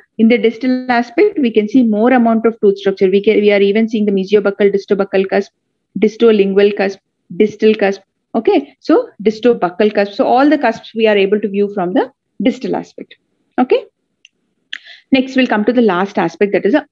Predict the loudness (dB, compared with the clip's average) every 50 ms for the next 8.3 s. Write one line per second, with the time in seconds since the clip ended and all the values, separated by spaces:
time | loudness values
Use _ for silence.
0 | -4 -4 -2 0 2 4 4 4 2 0 -2 -2 -6 -8 -8 -6 -8 -8 -8 _
1 | _ _ _ -20 _ -4 -2 0 2 2 4 4 4 2 2 2 0 0 0 0
2 | -2 0 0 -2 -2 -2 -6 -2 -2 -2 -2 -2 _ _ -4 0 2 2 2 2
3 | 0 0 0 0 0 2 2 0 -4 -2 -4 -6 -6 -8 -8 -2 -2 -2 -2 -2
4 | -6 -8 -4 -4 -6 -6 -2 0 2 2 2 2 0 -2 _ -20 -20 _ _ -2
5 | 0 0 0 2 0 -2 -2 -2 -2 -4 -4 -4 -6 -8 _ _ _ _ _ -8
6 | -8 -6 0 0 0 0 0 0 0 0 0 0 -2 -6 -8 -8 -16 _ _ _
7 | _ _ -14 -8 0 2 2 2 2 2 4 4 4 4 4 2 2 0 -2 -4
8 | -6 -6 -2 -2 -2 -2